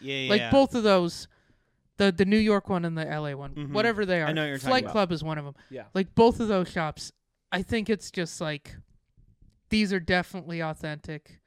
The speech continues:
Speaker 2: and this is, like, the place that has 'em all the time.
Speaker 1: Yeah.
Speaker 3: Yeah.
Speaker 2: And so it's, like, more expensive.
Speaker 1: The other
Speaker 3: For
Speaker 1: thing
Speaker 3: sure.
Speaker 1: is, is the price volatility is, there's not as much volatility,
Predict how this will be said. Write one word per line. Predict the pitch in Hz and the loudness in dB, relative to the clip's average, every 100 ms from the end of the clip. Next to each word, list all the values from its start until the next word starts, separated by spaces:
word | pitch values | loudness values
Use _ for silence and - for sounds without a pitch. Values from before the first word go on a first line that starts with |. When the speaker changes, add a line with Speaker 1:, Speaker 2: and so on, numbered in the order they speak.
| _ _ _ _ | _ _ _ _
Speaker 2:
and | 170 165 | -2 0
this | 160 - | -4 -6
is, | 156 | -10
like, | 156 151 - | -8 -10 -6
the | |
place | - 185 185 165 | -4 -2 -4 -4
that | 180 | -8
has | 160 160 156 156 | -4 -2 -2 -8
'em | 151 | -10
all | 143 143 | -10 -10
the | 147 | -12
time. | 147 139 139 139 | -12 -10 -10 -8
Speaker 1:
Yeah. | 127 110 | -8 -8
Speaker 3:
Yeah. | 131 107 - | -12 -16 -10
Speaker 2:
And | 175 | -8
so | - 160 | -6 -6
it's, | 151 - | -6 -8
like, | 147 - | -14 -14
more | 143 143 | -16 -16
expensive. | - - - - - _ | -18 -18 -18 -20 -20 _
Speaker 1:
The | 143 | -4
other | 165 196 | -2 -2
Speaker 3:
For | 196 | -4
Speaker 1:
thing | 180 | -4
Speaker 3:
sure. | 175 | -4
Speaker 1:
is, | 160 - _ _ | -4 -12 _ _
is | - 151 | -10 -6
the | 147 | -6
price | - 131 131 | -6 -6 -8
volatility | - 123 120 117 117 110 117 139 156 _ _ _ - | -8 -8 -8 -12 -14 -12 -10 -12 -14 _ _ _ -12
is, | 131 110 - _ | -12 -10 -18 _
there's | 139 120 | -10 -8
not | 135 131 | -6 -6
as | 127 | -6
much | 127 107 | -10 -14
volatility, | 107 107 107 113 117 104 98 104 | -12 -10 -12 -12 -12 -12 -14 -16